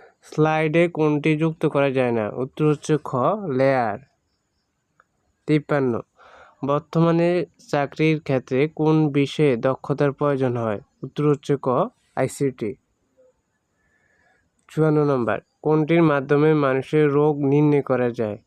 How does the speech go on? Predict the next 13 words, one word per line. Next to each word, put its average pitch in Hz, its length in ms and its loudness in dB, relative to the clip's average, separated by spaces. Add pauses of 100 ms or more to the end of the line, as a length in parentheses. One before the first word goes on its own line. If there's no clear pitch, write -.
(160)
উত্তর 139 300 -6
হচ্ছে 147 240 -2
খ, - 120 -10 (440)
কম্পিউটার। 135 720 -2 (1600)
পঞ্চান্ন, 143 520 0 (720)
তথ্য 151 380 -4 (240)
ও 135 100 0 (140)
যোগাযোগ 156 440 0
প্রযুক্তির 151 520 -2
প্রধান 135 380 0
উপকরণ 147 500 0
কোনটি? 139 460 -2 (240)
উত্তর 135 280 -6